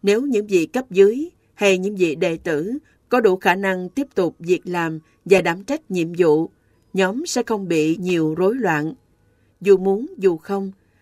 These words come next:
ta phải chuẩn bị tốt để đối đầu với những trường hợp không thể tránh. Chư vị đệ tử của Ngài A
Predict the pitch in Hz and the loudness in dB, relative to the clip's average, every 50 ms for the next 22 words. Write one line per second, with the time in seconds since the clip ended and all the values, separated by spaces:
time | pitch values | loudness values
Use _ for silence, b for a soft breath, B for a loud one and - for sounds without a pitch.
0 | _ _ - 254 240 - - 180 156 165 185 - 196 190 196 190 165 151 147 - | _ _ -2 -2 -2 2 2 0 0 0 0 2 2 2 2 2 0 0 -2 -2
1 | 202 208 233 269 349 - _ _ - 180 180 180 170 196 240 277 247 190 175 165 | -2 -2 -2 -4 -8 -10 _ _ -4 -2 -2 0 2 0 0 0 0 0 2 2
2 | 156 156 151 - _ - 196 202 233 220 190 156 170 220 262 - - 185 160 156 | 2 -2 -2 -6 _ -6 0 0 0 0 0 -2 -4 -4 -8 -2 -2 -2 -2 -2
3 | 156 170 170 156 143 _ _ _ _ - - 208 185 170 - - 180 139 156 - | -4 -2 -2 -2 -4 _ _ _ _ -4 -2 -2 -2 -2 -6 -6 -4 -4 -4 -4
4 | - 185 175 190 226 285 339 _ _ _ _ _ _ _ _ _ _ _ _ _ | -6 -6 -6 -6 -8 -10 -10 _ _ _ _ _ _ _ _ _ _ _ _ _
5 | _ _ _ _ _ _ _ _ _ _ - 269 254 196 196 185 170 180 175 170 | _ _ _ _ _ _ _ _ _ _ -2 0 2 4 4 4 4 4 0 -2
6 | 160 - 175 165 185 247 254 - 202 208 202 190 175 170 165 - - 202 208 | 0 0 0 0 0 -2 2 4 4 4 4 2 0 0 0 -2 -2 -4 -6